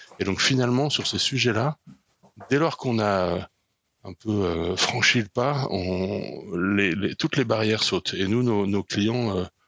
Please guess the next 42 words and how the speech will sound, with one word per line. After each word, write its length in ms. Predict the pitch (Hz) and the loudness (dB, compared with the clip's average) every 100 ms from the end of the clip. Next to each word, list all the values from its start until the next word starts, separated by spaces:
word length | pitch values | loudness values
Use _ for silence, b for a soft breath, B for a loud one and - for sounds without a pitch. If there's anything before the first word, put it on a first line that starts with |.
| _ _ - | _ _ -14
sont, 360 | - 98 92 | -6 -2 0
euh, 140 | 87 85 82 _ _ - 117 | 0 -4 -8 _ _ -8 -2
ont 80 | |
besoin 320 | 117 127 120 127 | 2 2 2 2
de 60 | |
ce 140 | - 101 | 0 -4
premier 400 | - 110 107 104 | -2 2 2 0
coup, 340 | - 117 113 | -4 -2 0
euh, 180 | 95 90 | 2 0
rassurant, 840 | 95 - 110 98 101 104 107 104 | 0 0 0 0 0 0 0 0
euh, 100 | 95 | 0
fiabilisé, 960 | 87 - 92 95 95 90 90 90 90 92 | 0 0 0 -2 -4 -4 -2 0 0 0
avec 160 | 87 82 | -2 -4
des 160 | 85 | -4
assurances, 420 | 82 - 98 82 | -2 0 -2 -4
des 120 | - 85 | -6 -4
garanties, 580 | 85 85 82 - 90 - b b _ - | -4 -4 -6 -2 -2 -4 b b _ -10
qui 100 | - | -4
au 20 | |
final 240 | - 101 | 0 0
sont 120 | - 92 | 0 -6
souvent 300 | 92 87 85 | -6 -4 -2
jamais 280 | 85 87 | 0 0
mobilisées 500 | 87 87 80 90 98 | 0 -2 -4 -4 0
d'ailleurs, 380 | 110 90 90 85 | 0 0 -2 -6
mais, 300 | 87 87 90 - B B B - | -4 0 0 -2 B B B -6
mais 80 | 92 | -6
qui 160 | - - | -2 0
sont, 320 | - 110 101 | 2 2 2
euh, 100 | 87 - B B _ 92 | 0 -4 B B _ -4
euh, 200 | 92 90 | -2 0
des 240 | 90 90 | 0 0
parachutes 560 | - 98 98 - 110 101 | 0 -2 0 0 0 -2
ventraux 640 | 95 92 - 110 110 104 | -4 -4 -4 -2 0 0
et 100 | 95 | 0
latéraux 640 | 92 98 - 98 92 110 113 | 2 0 0 -2 0 2 2
et 40 | |
des 240 | 98 92 98 | 2 2 0
airbags 340 | 92 107 98 | 2 0 2
et 60 | 92 | 0
des 120 | 92 | 0
bretelles 460 | 90 92 - 117 | 0 0 2 2